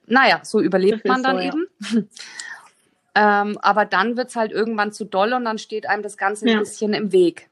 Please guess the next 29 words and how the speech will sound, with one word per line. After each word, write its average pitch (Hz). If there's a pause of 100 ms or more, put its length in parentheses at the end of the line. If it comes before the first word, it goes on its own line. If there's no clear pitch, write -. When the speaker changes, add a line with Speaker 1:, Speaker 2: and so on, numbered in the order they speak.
(120)
Speaker 1:
Und 185 (100)
irgendwann 214
darf 202
eben 208
der 175
Ausgleich 233
passieren. 240 (640)
Ähm, 196 (220)
genau, 202
und 190
das 220
ist 269
grad 240
wirklich 226
so 233
ein 214
bisschen 214
kollektiv, 247
das -
merke 208
ich 208
auch. 254
Also 214
es 202
sind 208
viele, 254
die 254
da, 226 (500)
ähm, 214